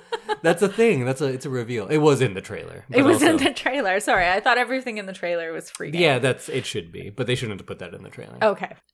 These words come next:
Speaker 2: That trailer looks like what I wanted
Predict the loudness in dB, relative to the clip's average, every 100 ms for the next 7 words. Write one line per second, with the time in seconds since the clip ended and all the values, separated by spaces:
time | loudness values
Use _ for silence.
0 | -16 -6 -4 -4 -6 -12 -14 -6 -4 -2
1 | -2 -2 -4 -6 -10 -8 -4 -4 -6 -8
2 | -4 -4 -2 -2 -2 0 0 0 -2 -4
3 | -4 -4 -8 -8 -6 -8